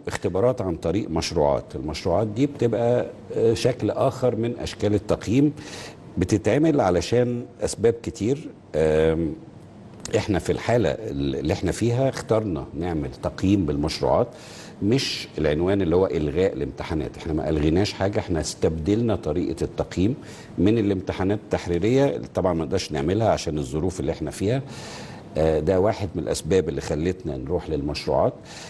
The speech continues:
السبب التاني إن، آه، ده نظام تقييم تعليميًا ممتاز،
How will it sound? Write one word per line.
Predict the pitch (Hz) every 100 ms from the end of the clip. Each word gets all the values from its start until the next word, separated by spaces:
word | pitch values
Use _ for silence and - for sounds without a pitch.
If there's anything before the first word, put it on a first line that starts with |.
| -
السبب | - - 123 160
التاني | 143 - 143 147 139 139 101
إن، | 113 113 110 - -
آه، | 78 78 78
ده | 76 90
نظام | 120 98 127 131
تقييم | - - - 104 120 113 - - - 78 -
تعليميًا | 82 80 82 90 107 127 127
ممتاز، | 107 85 78 - 85 - -